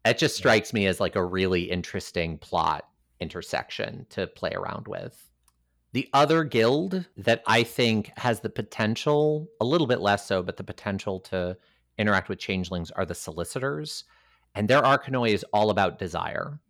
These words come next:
Speaker 1: They can make someone want or not want something. And I mean, it's, it's an ugly arcanoi. It feeds the shadow a lot. There's a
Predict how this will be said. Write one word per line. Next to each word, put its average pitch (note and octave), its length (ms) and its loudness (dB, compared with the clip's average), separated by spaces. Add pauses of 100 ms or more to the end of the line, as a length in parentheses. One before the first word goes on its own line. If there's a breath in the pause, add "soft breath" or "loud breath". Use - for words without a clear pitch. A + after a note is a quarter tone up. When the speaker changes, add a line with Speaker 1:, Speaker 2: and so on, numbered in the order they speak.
(380)
Speaker 1:
They G#2+ 100 4
can F#2+ 300 -2
make A2 220 0
someone G#2+ 440 -2
want G#2+ 420 0
or G#2 140 2
not F#2+ 480 2
want F2 300 -6
something. - 760 -10
And G#2 100 0
I - 40 2
mean, G#2+ 260 -2
it's, D#3+ 500 -2 (420 soft breath)
it's - 220 -6
an F#2+ 160 -4 (220)
ugly G2+ 480 2
arcanoi. - 680 -8 (100)
It G#2+ 200 -4
feeds A#2 360 -4
the G#2+ 140 -2
shadow F2 460 0
a F2 100 -2
lot. E2 420 -4
There's G2+ 320 0
a E2+ 200 0